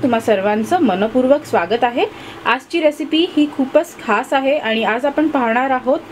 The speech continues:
चिकन फ्राय किंवा चिकन रोस्ट आणि हे बनवायला फारच सोपं आहे आणि चवीला देखील तितकंच छान लागतं. तर चला पाहूया ही रेसिपी.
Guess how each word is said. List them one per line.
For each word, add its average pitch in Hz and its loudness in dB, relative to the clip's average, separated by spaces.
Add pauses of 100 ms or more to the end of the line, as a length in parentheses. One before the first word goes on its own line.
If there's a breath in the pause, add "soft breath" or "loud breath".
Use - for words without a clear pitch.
(440 loud breath)
चिकन 302 2
फ्राय 262 2
किंवा 262 -2
चिकन 254 0
रोस्ट 214 2 (360 loud breath)
आणि 220 0
हे 254 4
बनवायला 254 0
फारच 320 0
सोपं 285 2
आहे 294 2
आणि 247 0
चवीला 262 2
देखील 277 -2
तितकंच - 0
छान 226 0
लागतं. 302 0 (100)
तर 269 0
चला 247 2
पाहूया 233 0 (100)
ही 233 0
रेसिपी. 202 -4